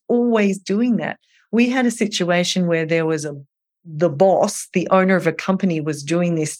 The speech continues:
to her executive assistant, constantly asking the executive assistant, "Do I look fat in this? Do I look fat?" Do, you know,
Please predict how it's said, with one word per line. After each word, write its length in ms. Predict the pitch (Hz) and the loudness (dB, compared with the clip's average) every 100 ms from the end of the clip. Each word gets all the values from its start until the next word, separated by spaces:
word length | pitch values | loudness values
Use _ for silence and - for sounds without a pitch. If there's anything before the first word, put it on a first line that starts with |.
| - | -4
to 220 | 175 156 151 | -2 0 0
her 420 | 170 160 143 - | 2 2 2 0
executive 600 | 175 151 165 165 156 147 | -4 0 0 0 -2 -2
assistant, 580 | 135 - 196 - 135 - _ - _ _ | -4 -4 -2 0 -2 -2 _ -20 _ _
constantly 520 | - 214 208 208 185 | 0 4 4 2 0
asking 480 | 98 147 170 - 160 | 0 -2 -4 -4 -2
the 120 | 151 | -2
executive 540 | 151 147 156 160 147 147 | -2 -2 -2 -2 -4 -4
assistant, 500 | 147 170 170 151 139 | -2 -4 -2 -2 0
"Do 140 | 170 | 0
I 80 | 160 | 2
look 160 | 160 - | 0 -2
fat 200 | 160 165 | -2 -2
in 120 | 160 | -2
this? 200 | 160 156 | -4 -4
Do 140 | 156 | -2
I 60 | 143 | -2
look 140 | 160 | -2
fat?" 300 | - 156 - | -2 -2 -2
Do, 120 | - - | -4 0
you 120 | 196 | 4
know, 240 | 180 160 | 4 2